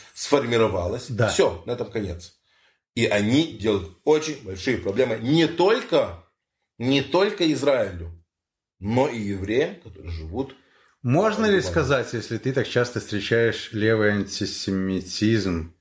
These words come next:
Speaker 2: или нелюбовь к Израилю, будем назовем так,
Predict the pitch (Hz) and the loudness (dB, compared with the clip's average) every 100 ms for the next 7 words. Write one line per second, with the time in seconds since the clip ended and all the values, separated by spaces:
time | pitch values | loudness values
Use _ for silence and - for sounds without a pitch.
0 | _ 85 82 82 82 85 95 - 87 85 | _ -4 -2 0 -2 0 0 0 -2 2
1 | 95 95 87 78 98 90 90 90 90 90 | 2 2 0 -6 -8 -4 -2 -2 -2 -2
2 | 90 87 87 | -4 -2 -4